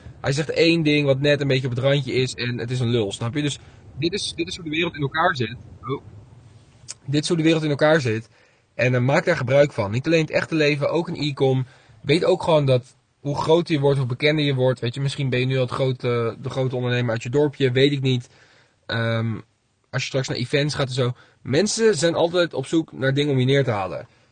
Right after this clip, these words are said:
Kijk maar naar, naar wat grotere gasten in de scene. Dat ga je gewoon merken als je verder komt in het ondernemerschap. En, ehm, ook in e-com. Klanten zoeken altijd een reden om iets niet te doen. Dus zorg ervoor dat je die weghaalt. En dat klanten gewoon geen reden hebben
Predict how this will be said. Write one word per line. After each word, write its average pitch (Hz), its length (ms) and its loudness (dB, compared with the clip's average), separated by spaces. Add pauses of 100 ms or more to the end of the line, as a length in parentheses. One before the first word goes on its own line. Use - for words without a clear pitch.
(140)
Kijk 156 180 2
maar 165 120 2
naar, 147 300 4
naar 139 140 0
wat 135 120 -2
grotere 147 380 0
gasten 135 300 -2
in 127 60 0
de 120 60 0
scene. 143 300 -2
Dat 123 160 0
ga 123 100 -4
je 127 120 0
gewoon 120 180 -2
merken 123 240 0
als 131 120 -8
je - 60 -14
verder 127 220 -2
komt 123 200 -4
in 117 80 -8
het 107 80 -10
ondernemerschap. 135 680 -2 (480)
En, 120 240 -2
ehm, 110 360 -2 (560)
ook 196 200 8
in 202 60 0
e-com. 185 420 0
Klanten 180 300 0
zoeken 175 200 2
altijd 180 200 0
een 160 80 2
reden 165 140 2
om 156 60 0
iets 139 100 -6
niet 151 120 -4
te 151 80 -6
doen. 135 320 0
Dus 131 120 -6
zorg 139 220 0
ervoor 135 240 -2
dat 135 120 -4
je 127 60 -6
die 123 100 0
weghaalt. 120 480 -2
En 107 100 -6
dat 113 120 -6
klanten 123 300 -4
gewoon 120 160 -2
geen 135 500 -2
reden 120 400 -2
hebben 107 360 -4